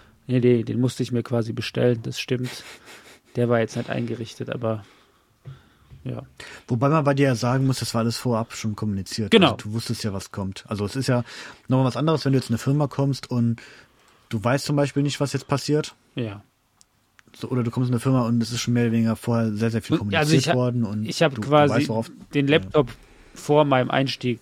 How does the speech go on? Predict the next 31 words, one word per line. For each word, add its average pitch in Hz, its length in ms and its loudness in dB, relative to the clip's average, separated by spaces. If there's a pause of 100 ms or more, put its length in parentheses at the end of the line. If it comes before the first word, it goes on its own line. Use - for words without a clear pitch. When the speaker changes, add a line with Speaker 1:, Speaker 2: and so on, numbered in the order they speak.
Speaker 1:
bestellt 127 500 2
und 120 100 -2
der 120 120 0
war 123 140 4
zum 135 220 -6
ersten 139 340 0
Tag 123 220 -4 (160)
tatsächlich - 540 -10
dann 123 160 -12
da. 127 200 -10 (880)
Speaker 2:
Ja. 92 140 -10 (340)
Da 92 100 -8
fällt - 240 -6
mir 101 80 -6
gerade 113 280 -4
ein, 110 120 -4
dass 107 160 -6
am 92 120 -4
Montag 117 280 -2
bei 107 80 -4
uns 104 120 -8
ein 110 120 -2
Werkstudent 95 480 -8
anfängt. 95 520 -12 (540)
Speaker 1:
Und, 156 280 -6
was 127 140 -2
hast 120 200 -8
du - 20 -6
schon 120 160 -6
vorbereitet? 127 680 -4 (720)
Nichts. - 720 -18